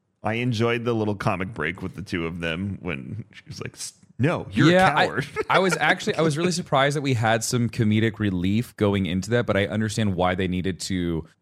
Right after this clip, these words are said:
Speaker 2: lighten the tone, because we were going into a kind of a more, like,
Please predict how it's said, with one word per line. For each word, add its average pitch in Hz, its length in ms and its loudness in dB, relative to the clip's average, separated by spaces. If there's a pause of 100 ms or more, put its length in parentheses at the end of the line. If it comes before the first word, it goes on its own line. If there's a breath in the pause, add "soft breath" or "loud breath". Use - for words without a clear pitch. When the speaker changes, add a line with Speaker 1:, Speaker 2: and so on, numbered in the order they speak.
(140)
Speaker 2:
lighten 101 360 2
the 90 100 0
tone, 95 460 0
because 90 260 -2
we 85 120 -4
were 87 80 0
going 85 260 -2
into 87 280 -4
a 80 60 -2
kind 85 220 -6
of 78 80 -4
a 82 80 -2
more, 85 240 -2
like, 80 240 -4